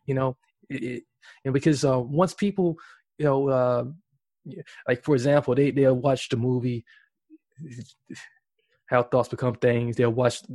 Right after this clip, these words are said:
The Law of Secret, you know, uh, th-, that's, that's usually their first stop, and then they'll come to the law, uh, How, How Thoughts Become Things.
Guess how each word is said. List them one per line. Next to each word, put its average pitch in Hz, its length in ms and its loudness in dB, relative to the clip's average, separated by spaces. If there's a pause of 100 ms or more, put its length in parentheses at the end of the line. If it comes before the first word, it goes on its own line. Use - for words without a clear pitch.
(140)
The 135 100 -2
Law 123 220 4
of 120 100 0
Secret, 123 440 -4
you 127 80 -2
know, 120 160 -2
uh, 120 240 0
th-, 117 240 -6
that's, - 240 -8
that's 123 160 2
usually 127 220 2
their 117 80 -2
first 131 260 0
stop, 123 360 0
and 117 140 -4
then 123 280 0
they'll 127 180 -2
come 123 200 -4
to 123 60 -2
the 123 80 -4
law, 123 200 -4 (280)
uh, 117 120 -2
How, 123 260 2
How 117 160 -2
Thoughts 131 260 -2
Become 135 300 -6
Things. 113 420 -8